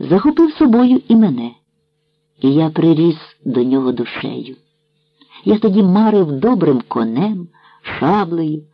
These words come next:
звитягою. Шукав, до кого дорівнятись.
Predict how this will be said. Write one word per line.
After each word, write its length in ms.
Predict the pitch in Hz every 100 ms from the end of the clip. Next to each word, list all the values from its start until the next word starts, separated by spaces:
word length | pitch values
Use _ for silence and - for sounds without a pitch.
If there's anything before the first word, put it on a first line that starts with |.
| _ -
звитягою. 920 | 120 123 147 - 160 170 139 120 156 - _ _ _ _ _ _ _ _ _ -
Шукав, 480 | 135 131 156 220 202 - _ _
до 220 | - 123
кого 360 | 113 - 190 175
дорівнятись. 920 | 160 151 143 127 113 110 131 - -